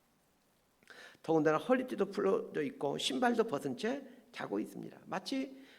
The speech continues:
자신의 집 안방에서 잠을 자는 것처럼 이 마지막 밤을 좀 깊은 잠으로 보내고 있는 거예요. 이상하지 않습니까? 이 밤이 지나면 아침이 밝아오면 사형을 당하게 된다는 것을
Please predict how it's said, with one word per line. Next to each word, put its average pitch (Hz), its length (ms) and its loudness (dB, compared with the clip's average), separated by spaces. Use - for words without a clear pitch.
자신의 185 360 6
집 190 160 2
안방에서 160 460 2
잠을 135 300 -2
자는 117 240 -2
것처럼 117 540 -4
이 262 120 2
마지막 160 460 2
밤을 - 600 -2
좀 - 140 -12
깊은 - 460 -8
잠으로 214 760 0
보내고 151 280 0
있는 - 180 -8
거예요. - 200 -16
이상하지 240 380 0
않습니까? 156 640 -6
이 247 140 6
밤이 240 260 6
지나면 190 680 2
아침이 165 340 -2
밝아오면 139 460 2
사형을 262 340 4
당하게 170 300 0
된다는 139 440 -2
것을 226 320 -2